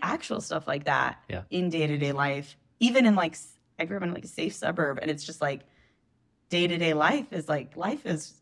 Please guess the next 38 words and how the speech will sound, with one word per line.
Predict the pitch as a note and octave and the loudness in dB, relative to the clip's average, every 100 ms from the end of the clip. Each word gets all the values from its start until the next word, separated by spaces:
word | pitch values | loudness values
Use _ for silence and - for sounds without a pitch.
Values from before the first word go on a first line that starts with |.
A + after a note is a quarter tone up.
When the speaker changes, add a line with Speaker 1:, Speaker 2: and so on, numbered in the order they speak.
| - | -12
Speaker 1:
can | F#3+ | -8
be | E3+ | -8
cruel | - - E3 D3 D3 | -10 -4 0 2 0
and | D#3+ - _ | -4 -10 _
people | - G3 F#3 | -12 -8 -8
can | F#3 E3+ | -6 -6
be | E3+ | -6
cruel | E3+ E3 D#3+ D#3 | -6 0 4 6
and, | D3+ C#3+ D3 - - | 4 2 0 -6 -18
Speaker 2:
Mm-hmm. | A2 G#2+ G2 G2 _ | -16 -16 -16 -18 _
Speaker 1:
and, | E3 E3+ | 0 4
like, | C#3+ C3+ - - | 2 0 -10 -2
yeah. | D3+ - - | -2 -2 -6
So | - E3 D3 | 2 4 4
I | C#3+ | 2
think, | D#3+ D#3+ D3 | 2 0 0
like, | B2 B2 _ - | -4 -6 _ 0
that's | D3 C3+ - | 0 0 -8
where | - A2+ - | -6 -4 -2
I | C3+ | -4
learned | C#3 A#2+ A2 - | -4 -6 -6 -6
to, | E3 | -6
like, | A#2 | -8
suppress | - - D3 - - | -10 -8 -6 -6 -8
it | |
all | G#2+ E2+ | -8 -8
'cause, | - - | -10 -8
like, | - - - - | -6 -6 -10 -20
if | - | -12
Speaker 2:
What | - | -4
Speaker 1:
you | - | -2
don't | C#3 | 0
Speaker 2:
else | |
Speaker 1:
have | D3+ | 0
Speaker 2:
can | - | -2
Speaker 1:
an | G2+ | -2
Speaker 2:
you | C#3+ | -2
do? | - | -2